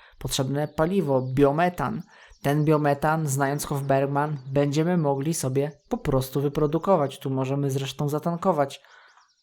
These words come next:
e, nasze ciągniki, gdyby oczywiście coś tu było, ale pewnie tu jest, tak, dwieście litrów, mm, paliwa się tu znajduje. W bardzo szybkim, telegraficznym skrócie opowiedziałem wam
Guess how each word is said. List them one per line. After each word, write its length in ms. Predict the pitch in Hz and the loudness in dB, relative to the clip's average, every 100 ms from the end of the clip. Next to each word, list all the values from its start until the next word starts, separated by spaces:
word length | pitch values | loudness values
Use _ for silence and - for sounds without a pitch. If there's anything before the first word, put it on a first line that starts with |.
| _ _ _ - | _ _ _ -14
e, 680 | - 143 131 131 127 127 | -8 -4 -4 -6 -6 -4
nasze 320 | 127 131 127 131 | -2 -2 -2 -4
ciągniki, 460 | 139 131 127 127 | -2 0 -2 -4
gdyby 280 | 143 143 135 | 0 2 4
oczywiście 400 | 135 135 127 139 | 2 0 -2 -4
coś 220 | 131 127 | -4 -8
tu 100 | - | -6
było, 280 | 131 131 147 | -2 2 2
ale 140 | 180 | 2
pewnie 280 | 175 147 139 | 0 -2 -4
tu 180 | 131 131 | -4 -4
jest, 220 | 151 160 | -4 -6
tak, 180 | - - | -10 -10
dwieście 300 | - - - | -10 -8 -8
litrów, 440 | - - - - - - - - _ _ | -8 -10 -14 -14 -20 -20 -20 -20 _ _
mm, 560 | - 143 143 139 139 139 | -6 -4 -2 -2 -2 -2
paliwa 640 | - 139 135 131 131 127 - _ _ - | 0 0 0 -2 -2 -4 -8 _ _ -4
się 380 | - 131 123 123 | 0 0 0 -2
tu 160 | 131 127 - _ _ | -4 -6 -8 _ _
znajduje. 1040 | 139 131 139 139 139 135 131 139 135 - 202 - - _ _ _ _ _ _ _ _ _ _ | -4 -2 0 0 -2 -2 2 4 2 -2 -10 -18 -20 _ _ _ _ _ _ _ _ _ _
W 60 | 143 | -8
bardzo 480 | 135 175 220 220 226 | 0 2 2 0 0
szybkim, 500 | - 190 185 - 196 | 4 2 2 -6 -2
telegraficznym 840 | 185 165 160 156 143 180 - 226 | 0 0 2 0 0 -2 -2 2
skrócie 480 | 196 - 165 170 196 | 2 2 0 2 2
opowiedziałem 600 | 185 170 156 151 156 170 | 2 2 0 2 2 2
wam 260 | 156 151 160 | 2 0 0